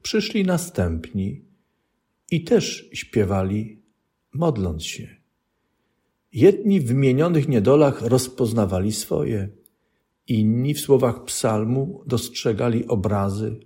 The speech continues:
alegorie, w których upotr-, upatrywali swoje przeżycia. Tym psalmem nadal modlimy się, bo także współcześnie różne niedole ciążą nam.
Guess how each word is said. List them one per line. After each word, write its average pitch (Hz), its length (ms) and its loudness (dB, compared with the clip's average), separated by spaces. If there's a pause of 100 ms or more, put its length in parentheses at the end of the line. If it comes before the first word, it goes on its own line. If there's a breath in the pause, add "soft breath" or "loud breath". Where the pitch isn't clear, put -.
alegorie, 104 720 0 (460 loud breath)
w - 80 -18
których 127 480 2 (320)
upotr-, 151 500 2
upatrywali 120 1080 2 (100)
swoje 95 460 -2
przeżycia. 92 880 -8 (1300)
Tym 254 220 4
psalmem 165 720 2
nadal 117 800 2
modlimy 151 520 -2
się, 120 320 -10 (960)
bo 117 160 -4
także 113 500 2
współcześnie 147 920 -2
różne 190 420 2
niedole 117 580 2
ciążą 87 600 -4
nam. 82 240 -10